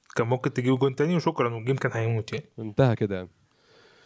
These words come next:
Speaker 2: آم، عندنا إيه تاني؟ عندنا إيه تاني؟ أظن ما عندناش حاجة معينة حصلت لحد آخر الماتش. عندنا بس في تويتة من، آه، حساب بتاع تيم News، آه، أظن أنت عارفه، محمود. آه، يعني، أنا شفت منه خبر قبل كده خاطئ أو inaccurate.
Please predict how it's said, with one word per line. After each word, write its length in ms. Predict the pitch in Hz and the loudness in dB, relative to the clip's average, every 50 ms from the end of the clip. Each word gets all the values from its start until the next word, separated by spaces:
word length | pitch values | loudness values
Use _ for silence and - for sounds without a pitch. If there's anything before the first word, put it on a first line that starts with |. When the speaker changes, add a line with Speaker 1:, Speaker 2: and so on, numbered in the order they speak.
| _ _ _ - 143 | _ _ _ 0 4
Speaker 2:
آم، 800 | 151 160 160 160 160 160 160 160 156 156 156 156 151 151 139 113 | 6 8 8 10 10 10 10 10 10 10 10 8 8 6 2 -2
عندنا 300 | 113 120 127 123 151 160 165 | 0 -2 0 2 2 2 2
إيه 80 | 156 | 2
تاني؟ 260 | 151 - 160 160 160 151 | 0 2 2 2 4 2
عندنا 200 | 135 131 156 160 | 0 0 0 -2
إيه 60 | 156 | 0
تاني؟ 180 | 165 170 180 | 0 2 2
أظن 180 | 160 151 180 208 | 2 2 2 2
ما 60 | 190 | 2
عندناش 500 | 156 139 143 156 175 175 - - - - | 4 4 4 4 4 4 4 0 -2 -2
حاجة 580 | - - 165 165 147 160 156 151 147 143 143 135 | 2 4 4 4 6 6 8 8 10 8 8 6
معينة 440 | 127 127 120 117 127 156 170 156 135 | 6 4 4 4 6 4 4 4 4
حصلت 280 | 131 147 139 139 120 | 4 2 2 2 -2
لحد 180 | 120 123 127 123 | -4 -4 -2 -2
آخر 180 | 127 - 139 123 | -2 0 2 0
الماتش. 320 | 113 120 151 170 - - | 4 4 4 4 6 4
عندنا 420 | 127 123 123 123 170 185 170 156 139 | 4 6 8 6 6 8 10 10 12
بس 240 | 123 160 - - | 12 10 8 10
في 100 | - 165 | 6 6
تويتة 380 | - - 151 160 - - 156 143 | 10 12 12 12 12 12 12 12
من، 440 | 131 127 147 156 151 151 147 143 - - | 12 10 8 8 8 4 2 0 0 2
آه، 180 | 120 120 120 117 | 6 8 8 8
حساب 720 | - - - - - 143 143 143 143 139 131 120 113 - | 6 2 -4 6 10 10 12 12 12 10 8 4 -8 -8
بتاع 420 | - - - - - - 120 113 | -8 -8 -8 0 6 8 8 8
تيم 240 | 110 - - 139 135 | 8 8 6 6 8
News، 440 | 131 131 139 147 147 127 117 120 110 | 10 10 12 12 12 10 8 0 2
آه، 280 | 110 117 113 110 107 | 6 8 8 10 10
أظن 140 | 107 117 127 | 10 8 8
أنت 140 | 135 127 123 | 8 8 6
عارفه، 220 | 123 131 - 135 113 | 6 8 8 6 6
محمود. 400 | 107 - 123 127 143 151 135 - _ _ _ _ _ _ - _ _ _ _ - | 6 4 4 6 6 6 4 0 _ _ _ _ _ _ -20 _ _ _ _ 0
آه، 140 | 110 131 135 127 | 4 6 6 8
يعني، 280 | 143 147 147 147 123 | 8 8 8 8 8
أنا 140 | 123 139 139 | 10 10 12
شفت 240 | 117 147 - - 151 | 12 12 12 10 8
منه 120 | 143 139 | 8 8
خبر 220 | 131 143 139 131 117 | 12 12 12 12 12
قبل 120 | 110 110 | 8 6
كده 300 | - 135 123 120 113 - _ _ - | 6 8 10 10 8 8 _ _ -10
خاطئ 380 | 151 - 127 123 117 - 107 - - - | 0 10 10 10 10 10 2 -2 0 2
أو 200 | 113 107 104 - 117 | 4 4 4 2 0
inaccurate. 640 | 117 107 123 - - 147 143 156 - _ _ - | -2 -2 -2 2 6 8 6 6 6 _ _ -20